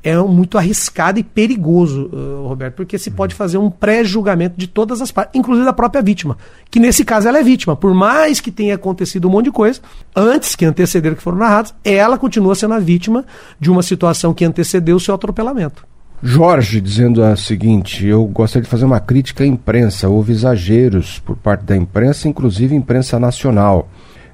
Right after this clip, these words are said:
Speaker 2: É, houve exagero, na sua opinião, doutor?
Speaker 1: Na realidade é o seguinte, não é a questão de exagero. Você sabe que a mídia, ela, ela tem pauta, né? E tem algumas pautas que chamam muita atenção.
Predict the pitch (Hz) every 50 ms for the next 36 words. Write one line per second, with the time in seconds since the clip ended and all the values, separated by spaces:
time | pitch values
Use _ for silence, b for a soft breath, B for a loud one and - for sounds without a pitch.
0 | - - - 85 87 85 - - - - 202 226 151 131 127 107 98 151 190 330
1 | 349 269 160 110 101 - - 110 - 120 147 240 330 226 147 - 165 180 175 208
2 | - 190 190 185 190 208 214 208 226 - - - 208 147 131 123 - - 165 170
3 | 190 208 202 - 214 185 - - 190 196 196 175 185 190 190 175 190 185 156 123
4 | 120 117 117 123 139 135 - 190 175 - - 180 180 175 175 196 196 175 156 151
5 | 160 156 175 175 185 196 208 208 - - - - - - 175 160 156 - 202 175
6 | - 160 151 147 127 - 117 107 110 123 156 202 190 180 175 170 - - 180 175
7 | 175 175 170 160 170 180 175 - - - 160 160 170 170 196 175 - - - 170
8 | - - 175 180 185 185 180 175 - 180 175 190 196 190 - - 135 113